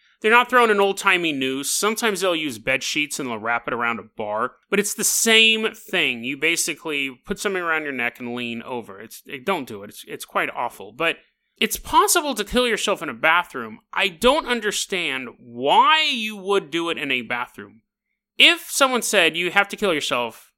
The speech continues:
I would go, I would kill myself in the most beautiful location ever. A movie theater showing Transformers three.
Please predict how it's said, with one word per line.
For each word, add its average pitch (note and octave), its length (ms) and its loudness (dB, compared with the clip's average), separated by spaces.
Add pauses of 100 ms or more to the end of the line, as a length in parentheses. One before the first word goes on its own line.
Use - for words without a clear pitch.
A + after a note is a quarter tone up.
(100)
I F3+ 80 6
would G3 160 -2
go, E3+ 380 4
I E3+ 180 4
would G#3+ 220 -2 (280)
kill A#3+ 140 2
myself G3 320 2
in F3 40 -6
the E3+ 60 -4
most D#3 280 -4 (340)
beautiful A3+ 360 2
location E3 560 0
ever. - 260 -18 (920)
A C3+ 100 -8
movie G#3+ 300 0
theater G3+ 340 0
showing E3 400 -2
Transformers C3+ 680 -4
three. - 320 -20